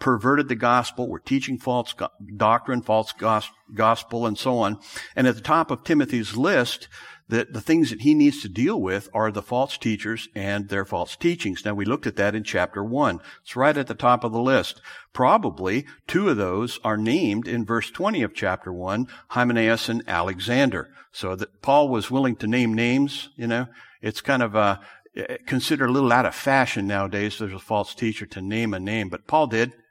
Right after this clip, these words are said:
perfectly comfortable with doing that, and he should, and we should as well. And so we move into chapter, uh, three now, and, uh, he wants to work his way through these issues plaguing the church, churches at Ephesus. Remember, these are probably house churches.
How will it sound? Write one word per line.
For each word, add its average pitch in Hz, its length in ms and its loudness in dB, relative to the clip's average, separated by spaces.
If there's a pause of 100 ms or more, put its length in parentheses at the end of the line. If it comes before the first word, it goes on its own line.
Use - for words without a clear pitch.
(240)
perfectly 135 300 -2
comfortable 117 400 -4
with 98 120 -8
doing 104 240 -2
that, 113 280 -2
and 113 180 0
he 120 100 0
should, 110 400 -2
and 107 160 -4
we 101 100 -4
should 101 200 -6
as 131 140 -8
well. - 280 -2 (720)
And 135 180 4
so 143 540 2 (340)
we 123 140 6
move 165 240 10
into 156 180 2
chapter, 147 640 2 (500)
uh, 117 300 4
three 175 420 2
now, 107 440 2 (160)
and, 113 360 -2
uh, 110 300 4 (100)
he 127 160 0
wants 131 560 0
to 123 240 0
work 131 320 -2
his 123 220 -4
way 123 240 2
through 131 300 0
these 120 340 0
issues 135 540 2
plaguing 135 480 0
the 104 60 -4
church, - 680 -4 (240)
churches 139 380 0
at 101 120 -4
Ephesus. 135 580 -2
Remember, 120 220 0
these 107 180 -2
are 92 60 -12
probably 117 340 0
house 117 340 0
churches. 120 560 -4